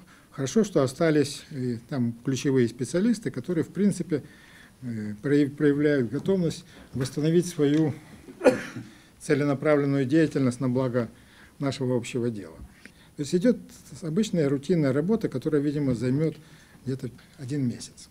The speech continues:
Группа советников, которая, э, назначена, она, э, на-, назначена тоже по определённому принципу. Это связь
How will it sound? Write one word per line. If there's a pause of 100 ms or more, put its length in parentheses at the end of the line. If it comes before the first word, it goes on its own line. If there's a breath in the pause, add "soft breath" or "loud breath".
(120 soft breath)
Группа
советников,
которая,
э,
назначена,
она, (320 loud breath)
э, (340)
на-,
назначена
тоже
по
определённому
принципу. (480 soft breath)
Это
связь